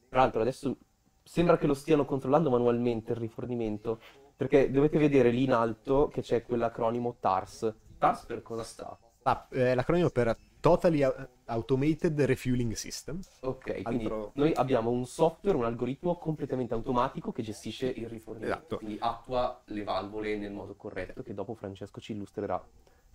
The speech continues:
Speaker 2: Tanto
Speaker 1: Eh.
Speaker 2: sono, mm, ci sono due versioni, uno è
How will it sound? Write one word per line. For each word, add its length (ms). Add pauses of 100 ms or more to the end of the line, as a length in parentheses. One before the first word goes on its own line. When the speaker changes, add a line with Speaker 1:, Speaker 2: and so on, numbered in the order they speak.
(560)
Speaker 2:
Tanto 180
Speaker 1:
Eh. 40
Speaker 2:
sono, 200
mm, 560 (120)
ci 60
sono 160
due 160
versioni, 560
uno 300
è 280